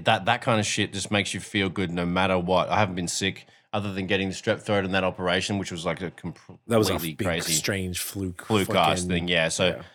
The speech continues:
Speaker 1: other than that, I've been sick for fucking, like, honestly, like, ten years. I've only
Speaker 2: That's
Speaker 1: had
Speaker 2: dope, man. Good
Speaker 1: r-,
Speaker 2: for you.
Speaker 1: run down days for a couple of days.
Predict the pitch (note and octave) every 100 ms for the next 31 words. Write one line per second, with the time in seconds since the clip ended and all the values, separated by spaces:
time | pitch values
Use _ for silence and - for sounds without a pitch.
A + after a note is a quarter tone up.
0 | _ _ _ B2 A#2 A2 A#2 A2+ G#2 G2
1 | - G#2 - - G#2 F#2+ F2+ F2 E2+ -
2 | _ _ _ _ F2+ G#2+ B2 B2+ D#2+ -
3 | _ D2+ E2 G#2 F#2 - _ _ _ -
4 | F2+ F2 F2+ A#2+ E2+ G#2 - F2+ F#2+ G#2
5 | G2+ G#2 G2 F#2+ G2 - F#2+ G#2 F#2 F2
6 | G2+ F#2+